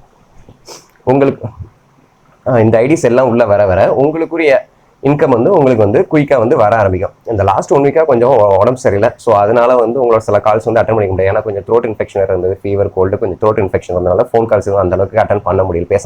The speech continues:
முடியல. So அதனால உங்களுக்கு வந்து அட்டெண்ட் பண்ணிக்க மாட்டோம். உங்களுக்கு வந்து உங்க, உங்களோட எந்த இதா இருந்தாலும் சரி,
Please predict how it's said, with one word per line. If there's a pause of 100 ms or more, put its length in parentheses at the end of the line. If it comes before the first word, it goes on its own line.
முடியல. (680)
So (100)
அதனால
உங்களுக்கு
வந்து
அட்டெண்ட்
பண்ணிக்க
மாட்டோம். (400)
உங்களுக்கு
வந்து (4000)
உங்க, (420)
உங்களோட (100)
எந்த
இதா
இருந்தாலும்
சரி,